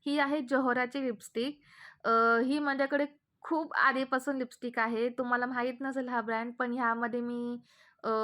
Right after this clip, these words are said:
बरेच वर्ष काम केले आहे ह्या जोहरा कॉस्मेटिकमध्ये. चार वर्ष मी मार्केटिंग फील्डमध्ये होती जोहरा कॉस्मेटिकच्या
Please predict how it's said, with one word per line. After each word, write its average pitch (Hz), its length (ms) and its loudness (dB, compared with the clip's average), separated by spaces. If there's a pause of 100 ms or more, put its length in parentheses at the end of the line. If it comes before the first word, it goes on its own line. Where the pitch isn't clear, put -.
(1500)
बरेच 269 440 2
वर्ष 269 240 0
काम 247 340 2
केले 233 260 0
आहे 220 440 -2
ह्या 220 220 0
जोहरा 220 380 -2
कॉस्मेटिकमध्ये. 214 920 -6 (640)
चार 247 260 2
वर्ष 240 280 -2
मी 254 160 -4
मार्केटिंग 233 560 -2
फील्डमध्ये 226 480 -2
होती 220 260 -4
जोहरा 208 340 -4
कॉस्मेटिकच्या 208 800 -6